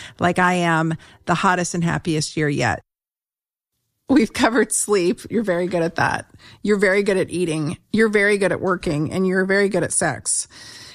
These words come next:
And so we're gonna talk about that because everybody wants to hear about that. I read a statistic that people our age are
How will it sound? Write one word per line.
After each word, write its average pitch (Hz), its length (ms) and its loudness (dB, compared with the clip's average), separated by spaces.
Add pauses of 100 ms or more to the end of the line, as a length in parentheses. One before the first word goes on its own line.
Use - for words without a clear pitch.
(120)
And 185 220 0
so 180 240 2
we're 175 140 -2
gonna 196 140 0
talk 202 180 0
about 180 180 -2
that 156 240 -2
because 175 240 -4
everybody 185 320 -2
wants 180 360 -2
to - 120 -6
hear 175 140 0
about 165 240 -2
that. 143 240 -2
I 208 160 4
read 233 200 2
a 214 60 2
statistic 185 1000 -4
that 175 680 0 (1120)
people 220 300 0
our 185 240 4
age 170 400 0
are 185 180 -2